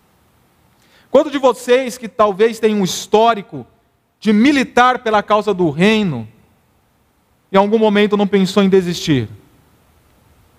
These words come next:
Pelo cansaço, pelo estresse,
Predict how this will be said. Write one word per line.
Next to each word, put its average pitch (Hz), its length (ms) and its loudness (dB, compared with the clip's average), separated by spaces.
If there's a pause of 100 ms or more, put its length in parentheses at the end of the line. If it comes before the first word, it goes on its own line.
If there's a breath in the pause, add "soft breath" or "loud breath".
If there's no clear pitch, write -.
(480)
Pelo 185 180 4
cansaço, 202 800 -2 (760)
pelo 190 180 2
estresse, 202 920 -2